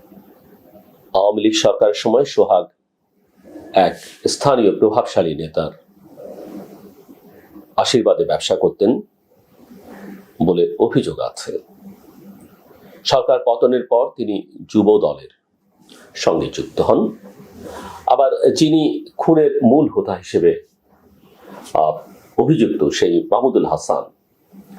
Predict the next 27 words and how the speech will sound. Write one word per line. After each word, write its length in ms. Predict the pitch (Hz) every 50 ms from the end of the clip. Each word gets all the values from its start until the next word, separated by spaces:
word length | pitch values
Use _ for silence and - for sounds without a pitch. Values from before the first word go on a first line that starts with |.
| - - - 202 - - - - -
আহ, 200 | - 76 76 -
মহিন 560 | 85 90 - - - 117 117 - - - - - _ _ _ _ _ _ - - - - - -
নিজেকে 500 | 98 110 107 98 95 95 98 87 - - _ _ -
যুব 240 | 104 101 101 101 101
দলের 380 | 90 87 85 80 73 - - _ _ _ - 78
নেতাই 280 | 82 85 85 76 -
দাবি 280 | - - - - - -
করেন। 400 | - - - - - - - - - - - - - _ _ _ _ _ _ _ _ _ _ - -
তিনি 380 | - 123 113 104 101 101 104 - - - - - - - -
চকবাজার 580 | - 117 104 - - 104 104 - 107 98 -
যুব 200 | - 104 90 92
দলের 380 | 95 92 85 85 87 82 - - -
সাধারণ 400 | - - 101 - - - 92 82
সম্পাদক 580 | - - 92 85 - - 90 87 95 90 - -
হওয়ার 180 | 98 87 85 82
দৌড়ে 580 | 82 - - 85 82 82 82 92 98 104 - - _ _ _ _ _ - _ _ _ - - -
যুক্ত 280 | - 120 113 - - 117 107
ছিলেন 460 | - - 123 107 104 107 110 110 - - - -
বা 320 | - 80 82 78 - - - - - 98
দৌড়ে 380 | 92 - 92 87 87 90 87 -
আছেন। 520 | - 98 - - - 117 101 107 - - - _ _ _ _ _ _ _ _ _ - -
স্থানীয় 440 | 107 107 - - 135 117 120 113 107
দোকানিদের 500 | 104 101 98 107 104 104 104 104 98 95
কাছ 200 | - 98 95 -
থেকে 180 | - 101 - 95
চাঁদা 320 | - - 85 90 90 92
আদায়, 360 | 92 92 87 90 92 87 -